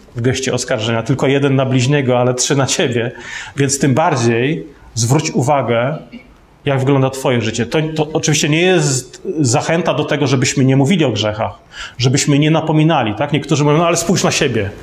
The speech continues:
Ty mówisz o grzechach w kulturze, kogoś tam, kogoś. Jesteś bezgrze-”. Nie, nie jestem bezgrzeszny.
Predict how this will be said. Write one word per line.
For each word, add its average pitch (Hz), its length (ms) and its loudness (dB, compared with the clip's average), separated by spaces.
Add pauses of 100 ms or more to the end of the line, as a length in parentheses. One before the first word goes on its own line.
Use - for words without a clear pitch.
(200)
Ty 175 100 0
mówisz 170 300 2
o 147 60 0
grzechach 135 360 0
w - 60 -12
kulturze, 143 440 2
kogoś 139 340 0
tam, 123 160 0
kogoś. 160 300 0 (360)
Jesteś 139 240 0
bezgrze-”. 135 380 -2
Nie, 160 180 2
nie 160 100 4
jestem 156 240 2
bezgrzeszny. 110 560 -2